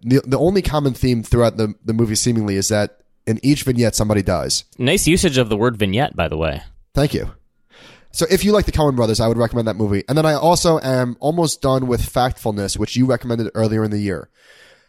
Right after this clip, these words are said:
Speaker 1: I like this book quite a bit, but it's not as good as Everybody Lies.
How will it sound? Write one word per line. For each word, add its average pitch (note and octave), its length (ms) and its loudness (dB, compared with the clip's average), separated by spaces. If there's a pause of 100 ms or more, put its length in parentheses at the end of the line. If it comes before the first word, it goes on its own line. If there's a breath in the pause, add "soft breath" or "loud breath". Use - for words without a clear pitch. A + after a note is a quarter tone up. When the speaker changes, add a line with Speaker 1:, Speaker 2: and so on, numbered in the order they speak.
(480 soft breath)
Speaker 1:
I D3+ 140 2
like D3 280 0
this E3+ 160 0
book F#3 420 0 (340)
quite C#3+ 200 2
a B2 40 -4
bit, B2+ 300 0
but C3 160 0
it's B2 140 -6
not C3+ 160 0
as B2+ 100 -6
good B2+ 120 0
as A#2 100 0
Everybody A2 340 -2
Lies. F2 440 -6